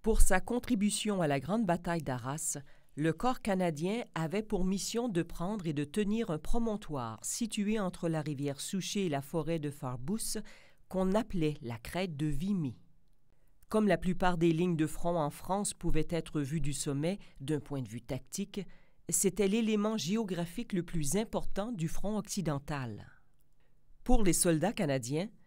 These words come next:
ce serait la première fois que leurs quatre divisions se battraient ensemble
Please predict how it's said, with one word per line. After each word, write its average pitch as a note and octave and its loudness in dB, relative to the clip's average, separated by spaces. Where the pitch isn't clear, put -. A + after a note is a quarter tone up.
ce - -2
serait F#3+ 2
la G3 4
première G#3+ -2
fois C3+ -4
que - -4
leurs C3+ -2
quatre G#3+ -4
divisions E3 -2
se E3 -2
battraient C#3 -2
ensemble D#3+ -2